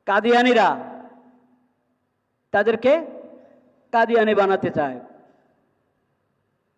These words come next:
এরকম বিভিন্নভাবে পুরা বিশ্বে কাদিয়ানিরা, খ্রিস্টানরা দাওয়াতের কাজ করে। দাওয়াত মানে কি? কিও ভাই, দাওয়াত মানে আপনি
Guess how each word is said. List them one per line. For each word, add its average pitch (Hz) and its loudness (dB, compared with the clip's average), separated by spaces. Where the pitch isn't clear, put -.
এরকম 247 2
বিভিন্নভাবে 220 0
পুরা 285 0
বিশ্বে 226 0
কাদিয়ানিরা, 202 0
খ্রিস্টানরা 220 -2
দাওয়াতের 202 2
কাজ 165 0
করে। 156 -2
দাওয়াত 233 4
মানে 240 -2
কি? 277 0
কিও 226 0
ভাই, 147 0
দাওয়াত 208 2
মানে 202 0
আপনি 240 -4